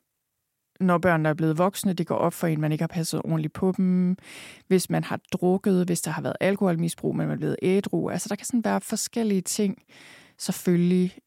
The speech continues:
øh, store ting, der gør, at man, øh, hvor, hvor det som regel vil være rigtig godt med en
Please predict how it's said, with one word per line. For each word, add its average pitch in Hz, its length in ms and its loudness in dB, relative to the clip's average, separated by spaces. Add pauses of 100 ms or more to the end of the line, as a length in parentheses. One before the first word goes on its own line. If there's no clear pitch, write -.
(120)
øh, 185 120 2
store 220 460 0
ting, 180 320 0 (140)
der 180 100 0
gør, 165 520 0
at 165 160 -4
man, 156 360 -2
øh, 147 240 -2 (300)
hvor, 185 460 2
hvor 180 220 4
det 165 240 0 (420)
som 180 280 0
regel 175 320 2
vil 160 160 -2
være 165 180 -2
rigtig 180 480 -6
godt - 320 -6 (140)
med 185 200 0
en 196 180 -2